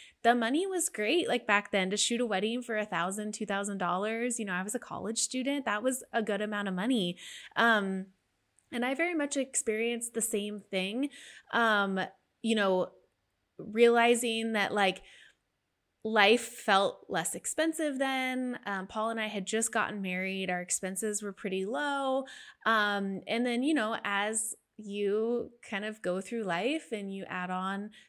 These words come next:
you know, the fact that you wanna buy a home, you know, maybe that's a big goal for you. That was a big goal for us. We wanted to buy a home.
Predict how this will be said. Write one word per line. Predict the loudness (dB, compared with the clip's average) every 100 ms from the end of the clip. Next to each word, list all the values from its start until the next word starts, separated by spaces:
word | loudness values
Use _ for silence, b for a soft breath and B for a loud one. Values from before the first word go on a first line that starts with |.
| _
you | -6 -4
know, | -2
the | -2
fact | -2 0
that | 0
you | -2
wanna | -2 -4 -2
buy | 0 0
a | 0
home, | -4 -6 -6 -8 -6
you | -4
know, | -2
maybe | -2 0
that's | 0 0
a | 0
big | -2
goal | 0 -2
for | 0 -2
you. | 0
That | 0
was | 0
a | 0
big | 0 2
goal | 0
for | 0 -2
us. | -2 -2 -4
We |
wanted | -2 -4 -4
to |
buy | -2 0
a | 0
home. | -4 -8 -6 -8